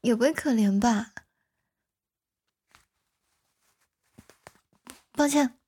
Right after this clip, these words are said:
我再关一下麦。怎么了？你怎么在摸我胸啊？你想要了吗？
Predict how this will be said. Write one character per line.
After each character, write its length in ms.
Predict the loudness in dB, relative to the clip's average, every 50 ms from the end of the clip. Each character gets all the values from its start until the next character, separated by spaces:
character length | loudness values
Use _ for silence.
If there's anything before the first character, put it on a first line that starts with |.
| _
我 100 | 0 2
再 180 | 2 4 2 2
关 220 | 2 2 2 2 2
一 20 |
下 140 | 0 0 0
麦。 340 | 0 2 0 0 0 -4 -8 _ _ _ _ _ _ _ _ _ _ _ _ _ _ _ _ _ _ _ _ _ _ _ _ _ _ _ _ _ _ _ _ -20 -20 -20 _ _ _ _ _ _ _ _ _ _ _ _ _ -20
怎 160 | -14 -8 -6
么 120 | -4 -2
了？ 280 | -2 -4 -4 -8 -12 -18 _ _ _ _ _ _ _ _ _ _ _ _ _
你 80 | -14 -10
怎 160 | -6 -6 -6
么 60 | -4
在 100 | -2 -2
摸 260 | -2 -2 -2 -2 -2
我 80 | -4 -4
胸 340 | -6 -8 -8 -8 -6 -6 -6
啊？ 360 | -6 -6 -8 -14 -16 -20 _ _ _ _ _ _ _ _ _ _ _ _ _ _ _ _ _ _ _ _ _ _ _ _ _ _ _ _ _ _ _ _ _ -10
你 100 | -10 -10
想 260 | -10 -12 -6 -4 -4
要 180 | -2 -2 -2
了 100 | -4 -2
吗？ 260 | -2 -2 -4 -6 -8